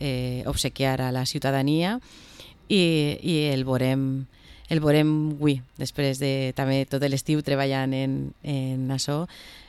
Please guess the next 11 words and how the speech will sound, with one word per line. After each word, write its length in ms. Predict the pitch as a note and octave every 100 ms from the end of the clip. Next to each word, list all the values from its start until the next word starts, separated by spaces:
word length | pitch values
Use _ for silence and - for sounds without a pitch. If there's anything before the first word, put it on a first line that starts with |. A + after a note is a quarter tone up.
| - -
eh, 640 | D#3 C3+ C3 C3 C3 C3 C3+ C3 - - -
ho 140 | D#3+ C#3
veurem 300 | C3+ C3+ C3+
avui. 320 | C3 A#2 A#2+
La 120 | B2 B2+
veritat 240 | B2+ C3
és 120 | D3
que 240 | - D3+ C#3+
molta 300 | C3+ C#3 D3+
emoció 420 | D3 C#3+ D#3+ E3+ F#3+
perquè, 480 | F3 D3+ C#3+ C3